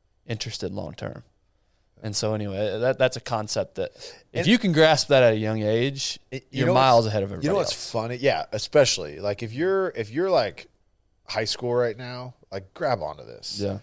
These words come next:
Speaker 2: And it may not seem super sexy and exciting, but I'm <laughs> telling you,
Speaker 1: Mm-hmm.
Speaker 2: the second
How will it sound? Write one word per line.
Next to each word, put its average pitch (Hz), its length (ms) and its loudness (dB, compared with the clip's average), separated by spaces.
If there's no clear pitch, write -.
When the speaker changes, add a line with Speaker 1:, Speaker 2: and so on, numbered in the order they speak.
Speaker 2:
And 113 300 -6
it 120 140 -6
may 151 400 -4
not 151 240 -2
seem 147 260 -4
super 135 400 -2
sexy 131 480 0
and 127 100 -4
exciting, 120 640 -4
but - 180 -4
I'm 113 200 -2
<laughs> - 80 -16
telling 120 680 0
you, 87 220 -10
Speaker 1:
Mm-hmm. 101 180 -10
Speaker 2:
the 131 140 4
second 175 540 2